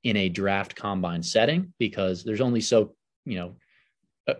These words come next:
competitive you can be outwardly when you're trying to jump up and knock the sticks off on the, the vertical thing. But in scrimmage settings, in your interviews with people and how you present yourself, if I'm a general manager, I wanna walk away and say,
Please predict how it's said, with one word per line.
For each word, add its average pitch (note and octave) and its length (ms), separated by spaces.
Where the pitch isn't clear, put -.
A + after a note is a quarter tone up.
competitive A#2 560
you A#2 160
can A2 200
be A2 240
outwardly G#2+ 500
when G2+ 140
you're G#2 100
trying G#2 260
to G2 80
jump G#2 360
up G#2 240
and F#2+ 120
knock G2+ 220
the G2 60
sticks - 360
off G2 300
on G2 120
the, F#2 300
the G2+ 120
vertical G2 400
thing. - 340
But A2+ 220
in G2 260
scrimmage D3 460
settings, C#3 480
in A#2+ 120
your F#3+ 200
interviews C3 480
with A2+ 100
people B2 220
and G2+ 60
how A2 80
you G#2+ 120
present G#2 320
yourself, F#2+ 460
if G#2 180
I'm C3+ 160
a C3+ 40
general A#2+ 380
manager, A2 480
I A#2 140
wanna A#2 280
walk G#2 340
away G2 260
and F2+ 100
say, F#2 240